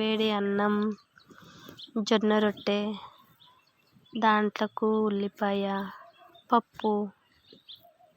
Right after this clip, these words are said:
పొద్దున్నదే పప్పు. ఈ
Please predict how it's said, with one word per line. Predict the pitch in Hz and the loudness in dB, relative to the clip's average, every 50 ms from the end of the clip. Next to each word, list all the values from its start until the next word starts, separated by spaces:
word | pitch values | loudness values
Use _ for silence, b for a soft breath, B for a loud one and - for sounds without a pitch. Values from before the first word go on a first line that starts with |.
| _ - | _ -2
పొద్దున్నదే | - 220 202 - - 233 220 220 220 226 220 233 226 - - | -2 -2 -2 2 2 2 4 4 2 2 0 0 -2 0 0
పప్పు. | 202 - - - - 202 - - _ _ _ - - - - _ _ - - - - - B B B B B B B B B _ - | -2 -2 -2 -8 -12 -12 -12 -14 _ _ _ -20 -20 -20 -20 _ _ -20 -20 -20 -20 -20 B B B B B B B B B _ 2
ఈ | 226 226 | 2 2